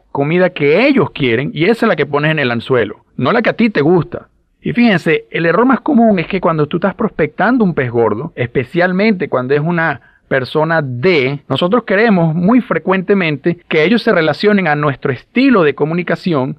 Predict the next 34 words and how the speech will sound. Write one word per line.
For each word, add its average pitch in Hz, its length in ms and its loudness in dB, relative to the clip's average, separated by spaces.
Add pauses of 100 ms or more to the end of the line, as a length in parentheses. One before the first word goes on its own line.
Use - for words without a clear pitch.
(120)
cuando 151 240 -2
nosotros 202 360 -2
solo 175 360 -4
somos 202 520 0
nosotros 135 480 -2
los 131 120 -8
que 143 100 -8
tenemos 170 240 -6
que 165 120 -6
aprender 139 720 -2 (240)
las 139 180 -4
habilidades 147 800 0 (180)
personales 151 960 -2 (180)
para 151 200 0
relacionarnos 151 640 -2
a 135 60 -2
su 302 400 2
estilo 202 500 0
de 127 80 2
comunicación. 113 760 -4 (140)
Ahora, 156 260 2
este 180 300 0
hombre, 208 400 2 (340)
cuando 143 340 0
tú 160 120 0
hablas 185 220 2
con 131 200 0
él, 180 300 0 (100)
él, 185 480 0
él 151 160 -4
quiere 190 300 0
presentaciones 151 640 -2
en 170 80 0
PowerPoint. 117 640 -2